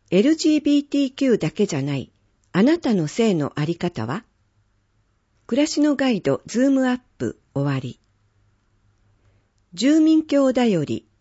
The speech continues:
小坪。キッズ通信。令和六年度、文化勲章受章者。詩人、高橋睦夫さん。市民栄誉賞を贈呈へ。市長だより、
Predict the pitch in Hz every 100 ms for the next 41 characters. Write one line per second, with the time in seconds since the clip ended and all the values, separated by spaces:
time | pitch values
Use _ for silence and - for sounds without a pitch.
0 | _ _ _ - - 185 156 - _ _
1 | _ _ _ _ _ _ _ _ _ _
2 | _ _ _ - 208 - 302 320 302 294
3 | 240 - 131 127 - _ _ _ _ _
4 | _ _ _ _ _ _ _ _ _ _
5 | 233 330 269 160 151 - 190 180 135 123
6 | - _ 151 220 285 302 294 294 277 -
7 | 139 127 135 - 165 139 98 85 _ _
8 | _ _ _ _ - 185 185 233 220 -
9 | _ 190 - 311 262 - 147 143 - 156
10 | 151 147 135 120 _ _ _ _ _ -
11 | - 220 302 320 - 277 285 285 285 185
12 | 156 131 120 120 160 170 170 151 143 131
13 | 127 _ _ _ _ _ _ _ _ _
14 | _ _ _ _ _ _ - - - 302
15 | 302 285 240 165 123 -